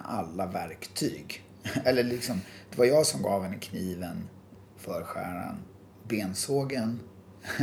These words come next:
<laughs> bandsågen. <laughs> Och,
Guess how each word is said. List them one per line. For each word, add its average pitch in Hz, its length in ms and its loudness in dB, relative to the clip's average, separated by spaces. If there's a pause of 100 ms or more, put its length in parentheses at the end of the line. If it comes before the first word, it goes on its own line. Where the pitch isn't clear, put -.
(180)
<laughs> - 880 2
bandsågen. 165 840 12 (240)
<laughs> - 340 8
Och, - 180 8